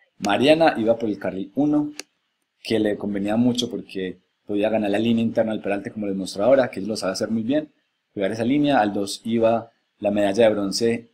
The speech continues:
en Londres dos mil doce. Ella es Mulder, sale, sale bien, pero no acelera tan duro como Mariana, entonces Mariana tenía la ventaja.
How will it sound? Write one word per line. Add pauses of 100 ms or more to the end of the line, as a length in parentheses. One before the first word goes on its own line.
(120)
en (240)
Londres
dos
mil
doce. (560)
Ella
es
Mulder,
sale,
sale
bien, (520)
pero
no
acelera
tan
duro
como
Mariana,
entonces
Mariana
tenía
la
ventaja.